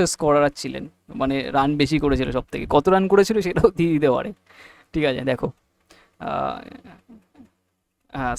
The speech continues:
সাউথের একজন ব্যক্তি, আহ, এবার পেরে যাবে, সাউথের এক ব্যক্তি যে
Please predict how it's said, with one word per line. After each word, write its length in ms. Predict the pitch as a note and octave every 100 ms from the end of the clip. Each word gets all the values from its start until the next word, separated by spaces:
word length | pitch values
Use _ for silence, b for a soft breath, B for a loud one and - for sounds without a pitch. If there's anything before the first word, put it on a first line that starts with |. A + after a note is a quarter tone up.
| -
সাউথের 320 | D3+ D#3 E3+ D3
একজন 200 | C#3+ D#3 C3+
ব্যক্তি, 260 | A#2+ -
আহ, 1000 | G#3 - _ _ _ _ - - A#2 A2 D3+
এবার 140 | D#3+ C#3
পেরে 120 | B2
যাবে, 140 | A#2 B2+ -
সাউথের 280 | B2+ C3+ C#3+
এক 60 | C#3
ব্যক্তি 200 | C3+ -
যে 60 | C#3